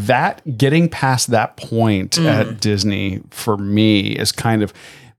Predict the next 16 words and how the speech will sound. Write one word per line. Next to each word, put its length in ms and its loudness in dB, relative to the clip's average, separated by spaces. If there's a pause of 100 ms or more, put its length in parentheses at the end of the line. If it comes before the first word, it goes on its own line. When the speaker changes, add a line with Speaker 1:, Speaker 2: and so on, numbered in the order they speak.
(160)
Speaker 1:
mentally, 580 4
I 100 4
know 200 4
that 220 2
they 100 2
can 220 0
pick 300 -8
you 140 0
up 220 -6
Speaker 2:
Sure. 120 0
Speaker 1:
anywhere 540 0 (140)
on 220 -2
a 100 0
Disney 380 -2
course. 520 -2
Speaker 2:
Yes. 300 -6